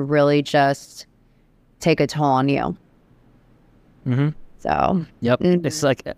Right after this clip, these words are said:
Speaker 2: it, when I first started, it's like when the phone rang at, like, seven o'clock, it was like, "Oh my gosh, what's wrong? Like, what happened?"
Speaker 1: Oh, yeah.
Speaker 2: You know, and, like, you kinda learn to, like,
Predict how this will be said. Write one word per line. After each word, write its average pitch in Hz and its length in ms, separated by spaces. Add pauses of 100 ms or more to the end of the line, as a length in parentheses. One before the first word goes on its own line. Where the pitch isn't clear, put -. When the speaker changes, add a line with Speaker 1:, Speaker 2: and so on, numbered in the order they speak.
Speaker 2:
it, - 460
when 143 120
I 147 80
first 143 280
started, 131 320
it's 117 160
like 120 120
when 131 200
the 123 80
phone 131 340
rang 123 260
at, 117 120
like, 113 280
seven 123 340
o'clock, 117 440
it - 20
was 110 120
like, 120 160
"Oh 127 40
my 117 120
gosh, 107 200
what's - 160
wrong? 104 280
Like, 110 140
what 117 100
happened?" 101 340 (260)
Speaker 1:
Oh, 185 120
yeah. 160 240
Speaker 2:
You 123 60
know, 127 60
and, 120 100
like, 117 200
you 117 80
kinda 120 220
learn 117 340
to, 120 100
like, 110 320